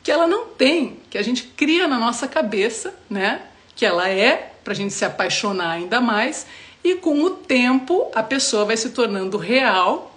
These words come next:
e a gente vai vendo que aquilo que a gente idealizou não existe. E aí vem uma grande frustração, vem uma grande sensação de ressentimento e de raiva por uma relação que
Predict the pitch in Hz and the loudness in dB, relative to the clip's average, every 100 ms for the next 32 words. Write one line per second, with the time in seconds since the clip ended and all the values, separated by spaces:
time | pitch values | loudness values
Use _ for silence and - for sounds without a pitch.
0 | - 330 311 285 269 320 233 185 214 269 | -10 -4 0 0 2 2 2 -2 -2 -2
1 | 262 220 220 202 208 208 208 - 247 247 | -2 -4 -4 -4 -4 -4 -4 -2 -2 -2
2 | 269 262 240 170 185 220 285 427 302 196 | -2 0 -2 -2 0 0 0 2 2 2
3 | 247 277 - - - _ - - - _ | 0 0 -2 -6 -10 _ -20 -20 -20 _
4 | 190 202 247 262 247 196 226 277 277 - | -2 0 2 2 2 2 2 2 0 -4
5 | 269 - 311 277 - 214 247 226 196 202 | -6 -4 -2 -2 -2 0 0 0 -4 -6
6 | 196 185 208 240 - 254 240 220 - 208 | -4 -4 -2 -4 -4 -4 -4 -4 -4 -4
7 | 233 220 240 233 - - - 226 - 240 | -2 -2 -4 -6 -16 -4 0 0 0 -2
8 | - 214 180 190 247 262 - 180 160 180 | -2 -4 -4 -2 0 0 -2 -8 -6 -6
9 | 139 190 220 269 240 156 160 160 - - | -2 4 4 6 2 -2 -8 -10 -20 -20
10 | - _ 269 269 262 294 269 302 294 - | -20 _ -4 0 2 2 0 0 0 -2
11 | 226 214 247 302 - - - 247 320 | 0 0 -2 -4 -10 -14 -4 -2 -2